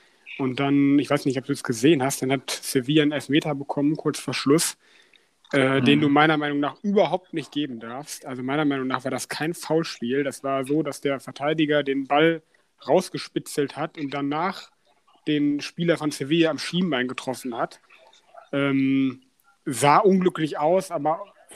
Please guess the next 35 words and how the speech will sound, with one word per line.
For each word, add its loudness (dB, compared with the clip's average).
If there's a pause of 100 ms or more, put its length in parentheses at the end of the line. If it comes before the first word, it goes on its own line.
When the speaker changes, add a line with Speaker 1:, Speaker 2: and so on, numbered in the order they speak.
(240)
Speaker 1:
ah, -4 (160)
aus -2
meiner 4
Sicht 0 (160)
durftest -2
du 0
den 2
nicht -6
geben. -2
Und -6
dann, -4
äh, -8 (260)
hat -6
Rakitic 0
den, -2
den 0
Elfmeter 0
versenkt -2
zum -2
eins -4
eins. -4 (720)
Ähm, 4
und 2
Wolfsburg 2
hat 0
sich 6
auch 2
fürchterlich 2
aufgeregt -6
nach -8
Spielschluss -6
noch -2
über 0
den 0
Schiedsrichter. -2